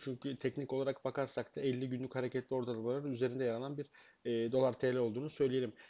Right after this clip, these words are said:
E, seviye açısından bakarsak hemen, e, bulunduğu seviyelerin üzerinde beş yetmiş yedi, beş yetmiş sekiz bandı kritik bir direnç seviyesi. Üzerinde beş seksen seviyesini takip ediyoruz kritik direnç seviyesi olarak. E, geri çekilmelerde ise beş yetmiş üç, beş yetmiş dört önemli bir destek noktamız olurken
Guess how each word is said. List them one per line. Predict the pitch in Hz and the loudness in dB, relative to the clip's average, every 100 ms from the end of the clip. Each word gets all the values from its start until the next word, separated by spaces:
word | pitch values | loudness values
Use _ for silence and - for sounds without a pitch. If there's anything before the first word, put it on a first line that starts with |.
| _ | _
E, | 120 117 117 117 120 | -2 2 2 2 0
seviye | - 135 147 | 4 6 8
açısından | 147 - - 143 | 4 2 -2 -2
bakarsak | 139 147 143 147 - | 0 0 -2 -2 -6
hemen, | 135 156 160 143 | -2 0 0 0
e, | 143 135 127 | 2 4 4
bulunduğu | 139 139 139 | 2 2 0
seviyelerin | 139 139 135 135 | 2 4 4 2
üzerinde | 127 131 139 127 | 2 2 2 4
beş | 139 139 | 2 2
yetmiş | 143 131 131 143 | -2 -4 -6 -4
yedi, | 131 | 0
beş | 131 131 | 2 2
yetmiş | 135 - 131 | -2 -6 -4
sekiz | 135 135 127 | -4 -2 -2
bandı | 131 131 127 | -2 -2 -4
kritik | 127 143 123 | -6 -6 -6
bir | 120 131 117 | -4 -2 2
direnç | 123 131 | 2 2
seviyesi. | - 127 110 98 147 - - - - | 0 0 0 -4 -6 -6 -10 -20 -6
Üzerinde | 135 120 135 143 135 | -2 4 4 6 6
beş | 147 147 | 6 6
seksen | - 131 - 135 | 4 2 2 -2
seviyesini | - 135 131 - 135 | 2 2 2 -2 -4
takip | 131 120 110 | -2 -2 -2
ediyoruz | 107 107 107 - | -4 -4 -4 -2
kritik | 123 127 117 | -2 -2 -2
direnç | 120 120 | 0 0
seviyesi | - 117 107 - | -2 -4 -4 -4
olarak. | 107 120 156 - - - - | -4 -4 -6 -12 -20 -20 -6
E, | 123 120 120 | 0 2 4
geri | 113 139 | 4 4
çekilmelerde | 135 147 139 143 143 143 | 2 -4 -2 0 0 2
ise | 147 - 151 127 | -2 0 -2 6
beş | 147 - | 6 6
yetmiş | 147 - 135 | -4 -4 -6
üç, | 143 - | -6 0
beş | 147 135 | 2 4
yetmiş | 143 - 131 | 0 -2 -2
dört | 139 135 | -2 0
önemli | 131 143 139 | -2 0 0
bir | 131 | 2
destek | 135 - 135 | 2 2 -2
noktamız | 139 - 135 | -2 -4 -4
olurken | 135 143 131 156 | 0 -2 -2 -6